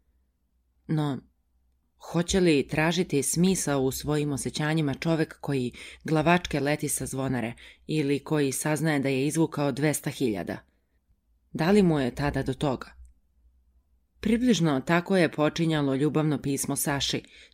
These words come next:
devetnaestogodišnjoj devojčici u koju sam se zaljubio. Pet puta sam ga počinjao i isto toliko puta sam morao cepati hartiju, precrtavati čitave stranice i ponovo ih prepisivati. Mučio sam se s pismom dugo,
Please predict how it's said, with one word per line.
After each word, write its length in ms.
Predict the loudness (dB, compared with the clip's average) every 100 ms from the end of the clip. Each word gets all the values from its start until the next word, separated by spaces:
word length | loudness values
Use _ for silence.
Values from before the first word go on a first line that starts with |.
| -2
devetnaestogodišnjoj 1200 | 0 0 0 -4 -2 -4 -2 0 0 -2 -2 -2
devojčici 640 | 0 2 2 0 0 0
u 60 |
koju 240 | 2 0 0
sam 200 | -2 -4
se 140 | -4
zaljubio. 540 | -4 -2 -2 0 -2 -2 -12 _ _ 0
Pet 320 | 2 2 -2
puta 320 | -2 -2 -2 -4
sam 300 | -4 -2 -2
ga 140 | -4
počinjao 600 | -2 -2 2 2 2 0 -4 -6
i 160 | 4 4
isto 240 | 4 0
toliko 380 | 0 2 2 0
puta 320 | 0 0 2
sam 220 | -2 0 0
morao 380 | 0 0 -2
cepati 480 | -2 0 0 0 -4
hartiju, 500 | -2 -2 -2 0 -2
precrtavati 800 | -2 -4 -4 -2 2 2 2 -2
čitave 480 | 0 0 0 -2 -4
stranice 640 | -6 -2 0 0 0 -2 -4 -2
i 120 | -2
ponovo 360 | 0 -2 -2 -4
ih 140 | -4
prepisivati. 760 | -4 -2 -2 -2 -6 -8 -12 -12 _ _ _ _ _ _ _ _ _ _ _ _ _ _ -4
Mučio 420 | -2 0 0 -2
sam 140 | -2 -6
se 140 | -6
s 80 | -4
pismom 440 | -4 -4 -4 -4
dugo, 340 | 0 0 -2